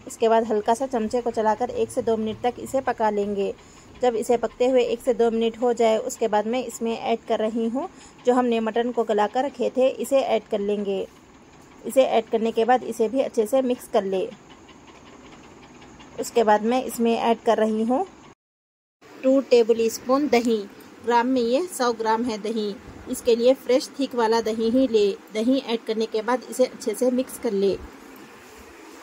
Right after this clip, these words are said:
इसे अच्छे से mix करने के बाद इसे हम ढककर एक पाँच से सात मिनट के लिए पका लेंगे, दही का पानी अच्छे से जिड़ने तक। जब दही का सारा पानी अच्छे से जिड़ जाए और साइडों से तेल छूटना शुरू हो जाए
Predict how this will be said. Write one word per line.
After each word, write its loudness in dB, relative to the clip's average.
इसे 4
अच्छे 2
से 2
mix -2
करने 0
के -2
बाद -2
इसे 2
हम -4
ढककर -2
एक 4
पाँच 2
से -4
सात 4
मिनट -4
के 2
लिए 4
पका 2
लेंगे, -2
दही -2
का -4
पानी -4
अच्छे -8
से -2
जिड़ने -2
तक। -4
जब -2
दही 0
का -2
सारा 4
पानी -6
अच्छे -4
से 2
जिड़ 0
जाए -2
और -6
साइडों -4
से -2
तेल -2
छूटना -2
शुरू -2
हो -2
जाए -4